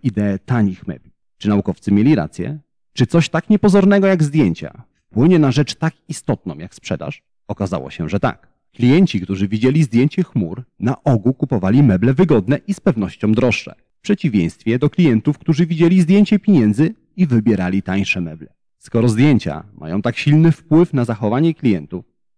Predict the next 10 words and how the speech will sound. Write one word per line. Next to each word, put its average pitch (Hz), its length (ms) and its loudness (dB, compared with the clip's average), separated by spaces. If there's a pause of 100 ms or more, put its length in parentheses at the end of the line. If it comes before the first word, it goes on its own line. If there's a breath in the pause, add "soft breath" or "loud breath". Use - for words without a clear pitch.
(160)
dlaczego 113 440 -2
tak 95 160 -4
wiele 101 240 0
osób 117 300 -4
przywiązuje 120 580 0
do 117 100 0
nich 123 160 0
tak - 300 -10
niewielką 147 640 2
uwagę? 78 440 -16